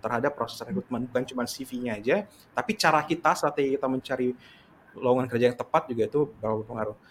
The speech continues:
So, habis ini you will be included, bakal dimasukin ke dalam satu grup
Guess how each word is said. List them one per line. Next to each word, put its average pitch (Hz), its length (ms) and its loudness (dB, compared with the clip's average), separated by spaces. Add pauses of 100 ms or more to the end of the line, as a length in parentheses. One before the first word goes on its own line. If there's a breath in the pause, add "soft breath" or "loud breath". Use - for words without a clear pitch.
(200 soft breath)
So, 196 160 10
habis 175 240 8
ini 196 400 6
you 160 160 6
will 156 160 8
be 147 400 4
included, 147 480 4 (160)
bakal 127 240 -2
dimasukin 127 560 -2
ke 156 160 -8
dalam 131 320 2
satu 127 240 -4
grup 117 320 -4